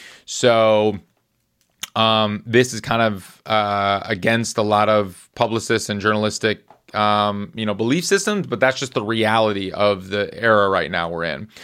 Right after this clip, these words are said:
Uh, even Rolling Stone was doing this for a minute. Um, you know, so it's like, you can pay publications directly. There are some publicists that have new business models that will say,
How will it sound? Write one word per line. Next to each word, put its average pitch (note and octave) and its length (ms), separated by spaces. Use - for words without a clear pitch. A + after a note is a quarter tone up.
Uh, G2+ 360
even C3+ 240
Rolling F#3 260
Stone A3 300
was D#3+ 160
doing B2 240
this A2 140
for A2 160
a G#2 60
minute. G2 380
Um, G#2+ 440
you A#2 120
know, A2+ 160
so B2+ 260
it's B2+ 160
like, C3 300
you D3 220
can D#3 500
pay F3+ 400
publications C#3 580
directly. C3+ 560
There A#2+ 180
are G#2+ 60
some B2+ 220
publicists B2 540
that A2 340
have C3+ 240
new D3 120
business E3 380
models G2+ 320
that G#2+ 140
will A2+ 100
say, A#2 460